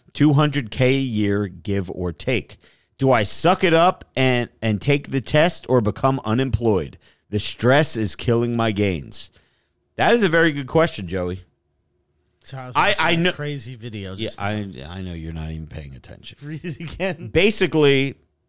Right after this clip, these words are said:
Speaker 1: American Primary makes about two hundred thousand dollars a year, and he got put on notice that he's either has to get vaxxed or test weekly at his own expense. He's been in the, in the,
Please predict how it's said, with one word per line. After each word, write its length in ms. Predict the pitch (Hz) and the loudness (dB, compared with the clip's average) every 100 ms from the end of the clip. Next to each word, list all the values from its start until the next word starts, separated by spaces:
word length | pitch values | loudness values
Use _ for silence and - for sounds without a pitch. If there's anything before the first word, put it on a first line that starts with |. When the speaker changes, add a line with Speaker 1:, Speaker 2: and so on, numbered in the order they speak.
| _ _ _ _ | _ _ _ _
Speaker 1:
American 480 | 123 135 196 180 151 | -2 4 2 2 0
Primary 520 | - 156 147 135 123 | 4 4 4 2 2
makes 300 | 113 127 - | 0 -2 -4
about 260 | 117 120 113 | 0 0 0
two 180 | 143 139 | -2 -2
hundred 300 | 147 123 107 | -2 -4 -2
thousand 340 | 120 117 117 | 0 2 0
dollars 360 | 113 113 101 92 | 0 2 0 -4
a 40 | |
year, 300 | 92 101 90 | -2 -2 -2
and 200 | 71 101 | -4 -4
he 60 | 101 | -2
got 220 | 101 - | -2 0
put 200 | 156 156 | 2 4
on 180 | 151 127 | 4 4
notice 400 | 131 113 95 - | 4 4 2 0
that 200 | 104 90 | -2 0
he's 260 | 110 101 | -4 -4
either 380 | - 123 127 117 | -2 -2 2 0
has 420 | 98 - 139 160 - | -2 -2 -2 -2 -4
to 100 | 160 | -6
get 280 | 139 139 98 | 0 0 -2
vaxxed 640 | 82 110 151 - - - _ _ _ _ - | -2 0 0 -2 -10 -12 _ _ _ _ 0
or 180 | 143 | 2
test 480 | 113 - 156 160 - | 2 0 2 2 0
weekly 560 | 120 143 170 117 110 - | -4 -2 -2 -2 -4 -2
at 180 | 113 101 | -4 -2
his 260 | 120 107 - | -4 -6 -4
own 240 | 120 120 | -2 0
expense. 760 | 110 - - 110 90 - - - _ _ _ _ _ _ _ _ _ | -2 -6 -4 -2 -2 -6 -12 -12 _ _ _ _ _ _ _ _ _
He's 240 | 127 117 | -4 -2
been 240 | 87 147 | 2 2
in 160 | 156 147 | 2 0
the, 220 | 135 - | -2 0
in 140 | 123 117 | 0 0
the, 380 | 113 110 107 | 0 0 -2